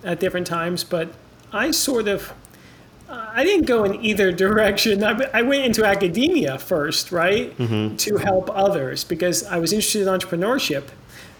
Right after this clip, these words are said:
Speaker 1: but I wanted to help, uh, by working at an entrepreneurship center to
Speaker 2: Mm.
Speaker 1: learn more and to
Speaker 2: Mm.
Speaker 1: help others, right? Um, so, so that's, that's how it affected me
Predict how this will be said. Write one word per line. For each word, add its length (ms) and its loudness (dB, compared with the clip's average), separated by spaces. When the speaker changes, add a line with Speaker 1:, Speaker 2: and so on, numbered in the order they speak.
Speaker 1:
but 120 -2
I 80 4
wanted 300 0
to 140 0
help, 400 0
uh, 480 -2
by 140 -2
working 340 0
at 100 0
an 60 -2
entrepreneurship 640 -4
center 420 -10
to 80 0
Speaker 2:
Mm. 160 4
Speaker 1:
learn 320 2
more 400 -6
and 420 0
to 160 2
Speaker 2:
Mm. 40 -2
Speaker 1:
help 260 0
others, 500 -4
right? 400 -4
Um, 640 0
so, 640 2
so 140 -4
that's, 280 0
that's 360 -2
how 160 2
it 80 0
affected 500 -2
me 520 -2